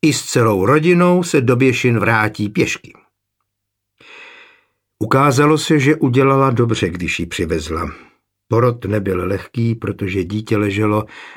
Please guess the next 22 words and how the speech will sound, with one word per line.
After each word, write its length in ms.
v 40
Barborčině 680
břiše 340
nakřivo, 600
ale 180
porodní 420
bába 500
si 280
s 140
tím 200
poradila 720
a 140
novorozeně 760
i 420
matka 400
byly 280
naprosto 480
v 80
pořádku. 640
Barborka 640
oslavila 540
své 440